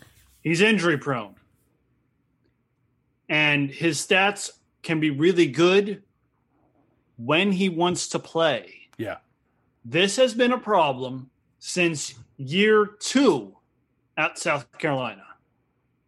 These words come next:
Speaker 1: He made one huge play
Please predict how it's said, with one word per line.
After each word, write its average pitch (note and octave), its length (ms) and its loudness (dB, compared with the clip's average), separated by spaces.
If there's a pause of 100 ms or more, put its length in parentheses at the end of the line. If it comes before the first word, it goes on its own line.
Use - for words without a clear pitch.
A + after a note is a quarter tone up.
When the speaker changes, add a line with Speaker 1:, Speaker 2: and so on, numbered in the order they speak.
(1000)
Speaker 1:
He F#3 160 2
made F#3+ 340 2 (140)
one F3 460 0
huge C#4 1120 -4
play C#3+ 600 -2